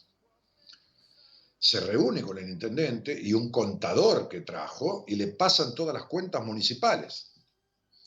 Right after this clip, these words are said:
Y en la intendencia de La Matanza, aunque a ustedes les parezca mentira, en el año mil novecientos sesenta y seis, consta en acta,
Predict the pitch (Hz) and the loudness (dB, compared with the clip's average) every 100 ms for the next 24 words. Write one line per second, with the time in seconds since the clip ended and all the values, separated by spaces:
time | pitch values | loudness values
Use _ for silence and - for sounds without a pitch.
0 | - _ 113 110 131 123 160 180 294 - | -20 _ -6 -2 0 2 2 2 4 2
1 | 143 117 104 101 101 151 110 - 98 - | 2 0 -4 -4 -2 -2 -2 -6 -8 -10
2 | - 101 104 - 151 131 131 139 147 156 | -16 -14 -12 -8 -6 -6 -6 -6 -6 -6
3 | 175 - 117 127 - - _ - 92 110 | -6 -2 0 0 -4 -18 _ -10 -2 0
4 | 147 120 165 196 123 120 156 120 110 107 | 2 2 4 4 2 2 2 2 2 2
5 | 135 180 139 - 90 101 107 135 170 - | 4 4 2 0 -2 -2 -2 2 2 0
6 | - 123 123 | -4 -6 -6